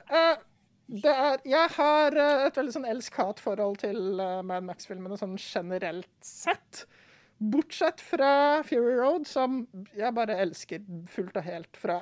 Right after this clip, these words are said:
ende til annen, fordi den er helt, helt hundre prosent fantastisk. Det er n-, nesten ingenting å plukke på i den filmen. Og den er, altså, visuelt sett så er den snadder av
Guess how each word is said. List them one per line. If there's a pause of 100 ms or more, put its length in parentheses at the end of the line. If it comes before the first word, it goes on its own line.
ende
til
annen,
fordi
den
er (1400)
helt, (420)
helt
hundre
prosent
fantastisk.
Det
er
n-, (160)
nesten
ingenting
å
plukke
på
i
den
filmen. (720)
Og
den
er,
altså, (880)
visuelt
sett
så
er
den
snadder (200)
av